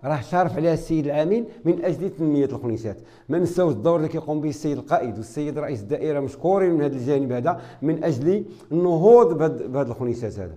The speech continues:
فالشخص السيد القائد يقوم بمجهودات جبارة في هذا الجانب هذا من أجل وضع حلول وحل مجموعة من المشاكل، فمشكور من هذا، من هذا الجانب هذا.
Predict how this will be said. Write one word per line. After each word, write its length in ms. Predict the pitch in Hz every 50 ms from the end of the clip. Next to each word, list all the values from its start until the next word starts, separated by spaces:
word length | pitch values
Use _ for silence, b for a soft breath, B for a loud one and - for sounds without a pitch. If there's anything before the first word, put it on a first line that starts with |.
| b b b b
فالشخص 760 | _ - 165 165 160 156 - 151 - - - - - - 160
السيد 340 | - - - 156 151 151 131
القائد 400 | 143 147 156 160 160 185 180 - B B B B B
يقوم 360 | 147 156 156 156 170 180 170
بمجهودات 540 | 156 170 170 160 147 139 151 170 156 170 151
جبارة 600 | 117 117 139 113 104 139 175 202 214 214 208 190 -
في 80 | 175
هذا 100 | 175 160
الجانب 380 | 143 120 139 156 151 147 135 123
هذا 160 | 120 107 - B B B B
من 180 | 143 156 165 -
أجل 360 | - 170 131 135 165 196 190 - - - - -
وضع 380 | 147 180 160 151 135 - - - - - -
حلول 500 | - 185 180 170 180 214 220 208 196 180
وحل 380 | 165 156 - - 190 185 180 180
مجموعة 380 | 170 135 175 214 226 196 180
من 80 | 175 170
المشاكل، 600 | 170 165 165 165 170 170 165 160 165 214 233 214 B B B B
فمشكور 500 | - 220 202 180 170 - - 214 214 202
من 100 | 175 170
هذا، 240 | 175 175 156 143 135
من 180 | 156 165 160
هذا 200 | 151 156 151 139
الجانب 380 | 135 120 127 143 135 131 117 101
هذا. 140 | 104 90